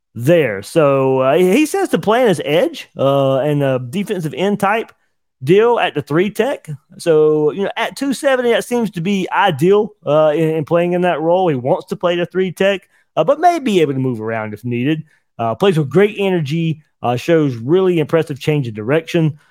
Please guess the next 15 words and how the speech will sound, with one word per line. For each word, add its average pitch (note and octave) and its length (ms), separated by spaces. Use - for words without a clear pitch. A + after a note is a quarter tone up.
uh, C3 180
does C3+ 160
Amaris D3 300
Williams. D3 420
And, A#2+ 240
I E3 100
mean, D#3 800
uh, D3 140
kind B3+ 160
of E4 80
an - 100
athlete A#3+ 420
as D#3 140
well. G#3 480
Um, C3+ 520